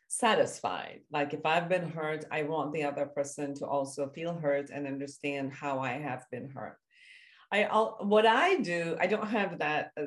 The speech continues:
that, that notion that I, that I ha-, as long as they're not in my life,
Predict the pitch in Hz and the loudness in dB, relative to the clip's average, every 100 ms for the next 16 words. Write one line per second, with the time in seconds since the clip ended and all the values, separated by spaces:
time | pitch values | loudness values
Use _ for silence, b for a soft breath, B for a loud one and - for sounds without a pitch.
0 | 117 143 151 151 147 156 151 151 143 143 | -4 -4 -2 -2 -2 -2 -2 -2 -4 -2
1 | 143 143 139 139 _ _ - 135 147 139 | 0 0 0 -4 _ _ -12 -4 0 0
2 | 143 - 175 202 220 233 220 190 180 170 | -2 0 2 4 6 4 4 6 6 6
3 | 170 156 156 143 135 135 160 220 | 2 2 0 0 0 0 2 0